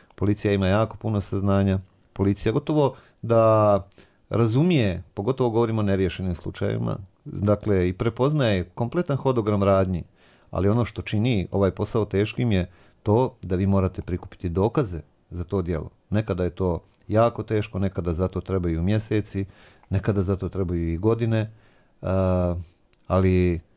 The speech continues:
za svo to vrijeme neko ko se baš i ne interesuje, pa, a to je teško i primijetiti, dakle, ima utisak da policija ne radi, a policija itekako vrijedno radi i suočava se sa brojnim, e, teškoćama na tom putu, jer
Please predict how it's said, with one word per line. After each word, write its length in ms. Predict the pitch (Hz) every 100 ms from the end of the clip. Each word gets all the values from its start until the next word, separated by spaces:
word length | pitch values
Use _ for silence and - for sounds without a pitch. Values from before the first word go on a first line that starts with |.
| _ _
za 120 | 98
svo 160 | 90 165
to 180 | 170 170
vrijeme 500 | 143 139 143 135 135 _ _ _ - - _ _ -
neko 280 | 113 113 101
ko 340 | - 104 98
se 160 | - 92
baš 200 | 95 104
i 60 |
ne 140 | 95 110
interesuje, 500 | 135 127 - 127 123
pa, 200 | - 104 -
a 60 | -
to 120 | -
je 60 | 95
teško 300 | 101 98 104
i 120 | 90
primijetiti, 600 | - 98 110 147 - - - - - _
dakle, 600 | 104 104 107 98 95 90 90 - _ -
ima 180 | 135 135
utisak 460 | 131 127 - 113
da 320 | 104 104 101
policija 440 | 98 107 104 - 101
ne 120 | 98
radi, 220 | 101 90
a 40 | 87
policija 380 | 95 92 92
itekako 680 | 85 - - 98 92 85 85 - _
vrijedno 380 | 90 95 90 87
radi 260 | 98 98
i 100 | 95
suočava 460 | 80 92 90 98 92
se 140 | 87
sa 160 | 90 87
brojnim, 480 | 85 87 110 117 98 - - - - - -
e, 180 | 101 101
teškoćama 540 | 101 - 120 117 107
na 120 | 98
tom 200 | 95 95
putu, 340 | 92 95 - 87
jer 220 | 80